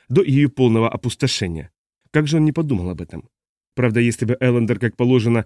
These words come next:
следил за стоком воды, проблемы бы не возникло. Но Питер этого не сделал. Он слишком расслабился и совершил ошибку.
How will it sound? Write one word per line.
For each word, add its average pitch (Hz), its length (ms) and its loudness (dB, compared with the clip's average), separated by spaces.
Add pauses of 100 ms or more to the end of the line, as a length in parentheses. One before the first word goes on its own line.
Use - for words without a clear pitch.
(160)
следил 123 360 0
за 120 100 0
стоком 120 340 0
воды, 123 300 0 (220)
проблемы 120 400 2
бы 113 120 2
не 123 120 4
возникло. 135 520 -4 (440)
Но 214 100 2
Питер 147 320 -2
этого 113 240 0
не 110 120 0
сделал. 85 380 -12 (440)
Он 123 100 2
слишком 117 400 -2
расслабился 160 540 -2
и - 100 -6
совершил 180 480 0
ошибку. - 500 -6